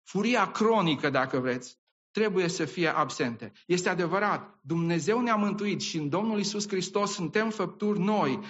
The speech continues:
avem Duhul Sfânt, dar trăim în mijlocul unei lumi iute la mânie, așa este, mânioasă, păcătoasă,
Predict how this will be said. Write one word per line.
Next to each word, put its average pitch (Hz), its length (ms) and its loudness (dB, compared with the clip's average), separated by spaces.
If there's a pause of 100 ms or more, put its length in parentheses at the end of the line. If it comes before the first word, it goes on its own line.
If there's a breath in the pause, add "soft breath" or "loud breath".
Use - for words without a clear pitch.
(240 loud breath)
avem 190 340 2
Duhul 202 320 4
Sfânt, 170 360 0
dar 151 200 2
trăim 180 400 0
în 190 140 0
mijlocul 190 600 0
unei 147 340 2
lumi 135 580 2 (1200 loud breath)
iute 208 460 2
la 170 120 6
mânie, 151 520 4
așa 160 300 2
este, 175 420 -2 (680)
mânioasă, 175 920 2 (1160)
păcătoasă, 202 960 2